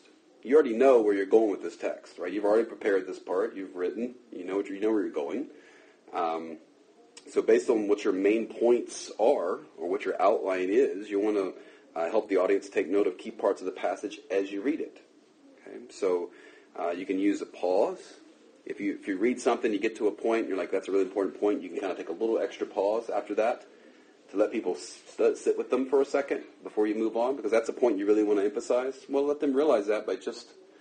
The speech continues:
don't say, "And, okay, and this is a really important part, listen closely." <laughs> You know, like, just read it, but just, if you pause for a moment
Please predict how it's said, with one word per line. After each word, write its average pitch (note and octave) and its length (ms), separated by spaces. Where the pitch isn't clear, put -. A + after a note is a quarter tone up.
don't C#3+ 180
say, B2+ 320
"And, F#2+ 200
okay, E2+ 180
and E2+ 100
this F#2 140
is D#2 80
a D#2 60
really E2+ 180
important D2+ 340
part, D#2 160
listen - 220
closely." - 420
<laughs> - 40
You - 220
know, G#3+ 100
like, - 300
just - 200
read E3+ 200
it, B2 200
but B2+ 100
just, E3+ 200
if - 100
you D3+ 80
pause D#3+ 460
for C3+ 140
a A#2+ 40
moment A#2+ 360